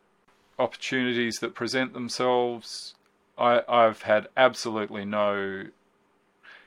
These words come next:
kind of career path aspirations. I just, you know, here I am, here's a,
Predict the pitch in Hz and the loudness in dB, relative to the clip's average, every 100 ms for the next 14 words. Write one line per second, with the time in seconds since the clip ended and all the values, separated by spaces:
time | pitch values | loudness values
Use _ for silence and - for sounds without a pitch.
0 | - 117 104 - - 113 104 104 98 - | -8 -4 -4 -4 -4 -2 0 0 -2 -6
1 | _ _ _ _ _ _ _ _ _ _ | _ _ _ _ _ _ _ _ _ _
2 | - 113 113 110 - 120 110 - 113 113 | -6 -2 -2 -2 -2 0 0 0 4 4
3 | 110 107 95 107 104 107 - - - _ | 4 -4 -8 -8 -6 -8 -10 -16 -20 _
4 | _ 113 107 110 - 113 123 113 110 117 | _ -10 -6 -6 -8 -2 4 6 8 6
5 | 120 135 131 104 123 120 110 | 4 -2 -10 -2 0 0 -2